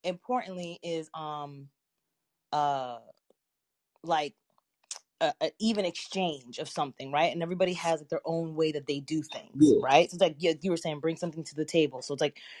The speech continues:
Speaker 1: bring your
Speaker 2: Right.
Speaker 1: gratitude, or bring ser-, bring your service, or bring, like, your willingness to, to help. Like,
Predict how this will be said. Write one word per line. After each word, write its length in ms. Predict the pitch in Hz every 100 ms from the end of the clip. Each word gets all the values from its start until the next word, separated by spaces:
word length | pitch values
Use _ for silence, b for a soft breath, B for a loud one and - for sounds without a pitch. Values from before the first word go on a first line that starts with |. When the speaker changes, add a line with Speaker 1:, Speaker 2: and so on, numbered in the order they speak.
| B _
Speaker 1:
bring 180 | 170 165
your 80 | 180
Speaker 2:
Right. 20 |
Speaker 1:
gratitude, 720 | 190 196 190 165 165 143 131
or 120 | 127
bring 320 | 131 139 139 147
ser-, 260 | - - -
bring 280 | 156 160
your 100 | 175
service, 680 | 180 - 196 185 147 127 -
or 80 | 147
bring, 260 | 139 156 156
like, 160 | 156 156
your 100 | 156
willingness 560 | 165 165 165 165 160
to, 540 | - 175 170 170 143 135
to 180 | - 180
help. 540 | - 196 165 139 _
Like, 400 | 147 139 139 _